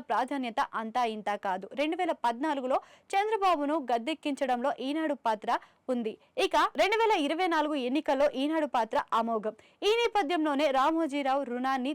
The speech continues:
తీర్చేందుకు చంద్రబాబు రెడీ అయ్యారని తెలిసింది. ఇప్పటికే ఎడిటర్స్ గిల్డ్ ప్రతిపాదన ఆయన దాదాపు అంగీకరించినట్టు సమాచారం. దీని ప్రకారం విజయవాడలోని గన్నవరం విమానాశ్రయానికి రామోజీరావు పేరు పెట్టనున్నారని తెలిసింది. ఇదే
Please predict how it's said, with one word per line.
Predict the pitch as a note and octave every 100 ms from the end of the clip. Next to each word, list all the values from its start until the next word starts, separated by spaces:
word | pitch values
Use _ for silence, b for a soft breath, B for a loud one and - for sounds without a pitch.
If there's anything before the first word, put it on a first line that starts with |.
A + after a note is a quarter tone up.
| -
తీర్చేందుకు | C#4 - D#4+ C4 B3+ G4 -
చంద్రబాబు | E4+ D#4+ G4 E4+ C4+ E4 C4
రెడీ | B3 C#4 A3+
అయ్యారని | A3+ B3+ A#3+ C#4+ A#3+
తెలిసింది. | G#3+ A3+ G#3+ G3+ B B B G4
ఇప్పటికే | G4+ A#4+ G#4+ F#4+ - C#4+
ఎడిటర్స్ | D#4+ F4 F4 B3 C4+
గిల్డ్ | C#4 D4 - b b b b
ప్రతిపాదన | E4 E4 G#4+ G#4 D#4 E4+ - C4+
ఆయన | C4 E4 A#3+
దాదాపు | B3 D4+ D4 D#4+ - B3
అంగీకరించినట్టు | C#4 D#4 D#4+ C4 A3 A#3+ A3 D#4+ A#3
సమాచారం. | A3 A3 - G#3+ G#3 b b b F#4+
దీని | A4 G4
ప్రకారం | F4+ F#4 G#4 F#4 D4
విజయవాడలోని | C#4+ E4+ E4+ D#4 D4 C4+ D4 B3
గన్నవరం | C4 D#4 D4 D4 B3+
విమానాశ్రయానికి | A#3+ C4 C#4+ C4 - B3 A#3+ A#3 F4 F4+
రామోజీరావు | D4+ F4 F4 C#4+ D4 B3 B3+ B3
పేరు | A#3+ C4+ A#3+
పెట్టనున్నారని | A3 C#4 C4+ B3 A#3 A3+ E4 D4
తెలిసింది. | A#3+ A#3 A#3 G#3+ - B B B F4+
ఇదే | A4